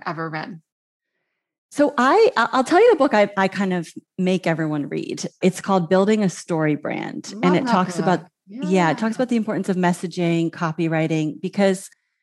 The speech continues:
Speaker 2: I find people struggle to connect, right? They, they, they might take gorgeous photos of their product, but that, that connection that happens between a brand and a customer, which is almost like the connection between two people, right? It's a,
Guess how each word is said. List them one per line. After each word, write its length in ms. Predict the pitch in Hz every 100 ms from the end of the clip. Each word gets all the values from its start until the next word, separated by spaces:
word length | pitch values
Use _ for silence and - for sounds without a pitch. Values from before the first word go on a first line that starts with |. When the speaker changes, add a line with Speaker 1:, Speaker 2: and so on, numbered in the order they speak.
| _ -
Speaker 2:
I 80 | 214
find 300 | 262 285 285
people 320 | 370 370 339
struggle 520 | - - 214 196 196
to 160 | 190 185
connect, 840 | - 170 160 151 - - - - -
right? 220 | 165 -
They, 100 | 175
they, 280 | - 160 - - _ _ _ _
they 120 | - 220
might 220 | 226 220
take 180 | 226 139
gorgeous 380 | 233 233 233
photos 280 | - 220 208
of 20 | 202
their 100 | 196
product, 260 | 208 190
but 100 | 196
that, 180 | 175 -
that 260 | 202 - -
connection 840 | 202 202 202 233 - 294 302 311
that 100 | 269
happens 400 | 208 233 233 226
between 260 | - - 214
a 60 | 175
brand 420 | 170 180 185 185
and 80 | 175
a 40 |
customer, 560 | 170 180 - 233 240 262
which 180 | 220 202
is 80 | 208
almost 240 | 214 214
like 140 | 196
the 80 | 190
connection 420 | - 185 180 -
between 240 | 180 - 190
two 140 | 220
people, 440 | - 247 - 247 226
right? 160 | 214
It's 140 | 180
a, 60 | 190